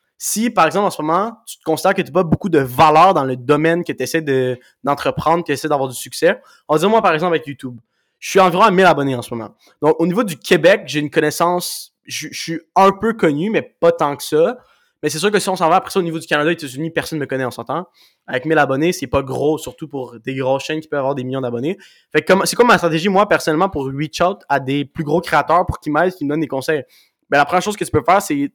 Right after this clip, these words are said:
les payer. Fait que, euh, d'avoir du mentorship, d'avoir des, de faire des masterminds avec eux, de les payer pour avoir de la consultation. Ça, c'est une des premières façons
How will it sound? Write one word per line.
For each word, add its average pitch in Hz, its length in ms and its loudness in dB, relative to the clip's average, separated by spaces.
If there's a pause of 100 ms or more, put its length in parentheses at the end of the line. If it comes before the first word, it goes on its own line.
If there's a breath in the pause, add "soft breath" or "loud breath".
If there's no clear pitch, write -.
les 135 180 -6
payer. 151 400 0 (280 soft breath)
Fait 131 160 -2
que, 131 100 -4
euh, 127 160 2
d'avoir 127 260 2
du 131 80 -8
mentorship, 139 540 -2 (100)
d'avoir 127 300 0
des, 123 480 -4 (420)
de - 80 0
faire 139 120 0
des 135 60 2
masterminds 147 380 2
avec 135 260 0
eux, 170 160 4
de 139 60 -4
les 127 80 -4
payer 139 260 0
pour - 140 0
avoir 131 140 2
de 135 40 -2
la 131 60 2
consultation. 135 760 -2 (300 loud breath)
Ça, 151 100 -12
c'est 160 140 -6
une 170 40 -2
des 151 80 0
premières 143 320 0
façons 160 540 -2